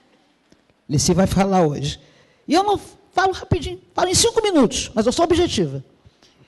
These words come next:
E todo mundo escuta o que a gente fala lá. Então, é, assim, eu, a gente tá construindo um mandato, na verdade, baseado na questão artística,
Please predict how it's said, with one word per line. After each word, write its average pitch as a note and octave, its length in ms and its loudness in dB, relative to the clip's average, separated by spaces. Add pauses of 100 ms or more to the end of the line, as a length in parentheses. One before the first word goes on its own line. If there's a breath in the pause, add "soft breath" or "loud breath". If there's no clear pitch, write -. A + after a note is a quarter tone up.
(120)
E A#3+ 60 2
todo G4 480 0
mundo F#4 200 -4
escuta - 280 0
o - 20 -6
que F4+ 60 -4
a D#4+ 60 -2
gente D#4 200 -4
fala D4 300 -2
lá. D#3 240 -2 (420 loud breath)
Então, F4 460 0 (400 loud breath)
é, A3+ 480 6
assim, F#3 480 -2 (1400 soft breath)
eu, G3+ 80 0 (180)
a - 60 0
gente C#4 280 4
tá D#4+ 220 0 (840)
construindo A#3+ 640 2
um G3 40 0
mandato, G#3 600 0
na A3 120 2
verdade, F#3+ 800 0 (380 soft breath)
baseado C4 840 -2 (640)
na A3+ 220 -4
questão D4+ 420 -6
artística, - 640 -10